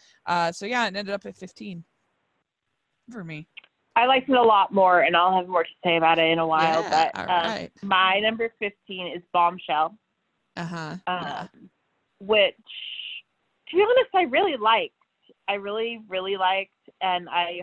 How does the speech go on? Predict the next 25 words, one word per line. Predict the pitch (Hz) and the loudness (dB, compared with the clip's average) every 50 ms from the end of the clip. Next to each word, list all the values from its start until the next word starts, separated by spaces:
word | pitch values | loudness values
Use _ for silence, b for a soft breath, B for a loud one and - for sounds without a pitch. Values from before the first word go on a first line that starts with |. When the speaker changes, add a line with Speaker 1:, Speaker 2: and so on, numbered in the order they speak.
| - | -8
Speaker 2:
hope | - 175 180 180 _ _ - | -6 -6 -6 -6 _ _ -6
that | 180 175 165 - _ _ _ _ _ _ _ _ _ _ 185 | -6 -6 -6 -6 _ _ _ _ _ _ _ _ _ _ -8
they | 185 180 180 | -6 -6 -4
get | - 185 175 - - _ | -4 -4 -4 -4 -6 _
nominated | - 190 196 185 180 175 175 175 175 170 170 180 175 _ | -12 -6 -4 -2 -2 -2 -2 -4 -4 -4 -4 -4 -6 _
for | 185 131 | -4 -2
Oscars | 143 165 170 - _ _ - 190 185 - - - | -2 -2 -2 -4 _ _ -14 -14 -14 -14 -16 -12
for | - 180 175 175 | -8 -6 -6 -6
hair | 180 170 170 175 | -4 -4 -4 -4
and | 175 175 | -4 -4
makeup, | 160 151 - - 175 180 175 - | -6 -6 -4 -2 -2 -2 -2 -4
because | 175 175 - 190 175 170 165 160 156 165 _ _ _ _ _ _ _ _ _ _ _ _ _ - | -10 -10 -6 -2 -2 -2 -2 -2 -4 -8 _ _ _ _ _ _ _ _ _ _ _ _ _ -2
I | 190 185 185 185 202 196 196 | -2 0 0 -2 -2 -4 -4
had | 202 185 185 | -6 -6 -6
to | - 185 - _ _ | -8 -14 -20 _ _
keep | 208 196 - - | -16 -14 -12 -10
reminding | 190 185 180 165 165 170 175 | -8 -4 -2 -2 -2 -2 -4
myself | 180 175 175 175 - 180 170 170 170 - | -4 -4 -6 -4 -4 -2 -2 -2 -4 -6
through | - 175 | -4 -2
that | 165 - - | -2 -2 -4
whole | 175 170 | -6 -10
movie | 170 165 165 160 170 160 | -10 -10 -10 -8 -8 -8
that | 160 156 - - _ _ _ _ _ _ _ _ _ _ _ | -8 -8 -10 -10 _ _ _ _ _ _ _ _ _ _ _
that | 180 175 165 | -2 0 0
wasn't | 175 180 180 180 180 | 0 -2 -4 -6 -10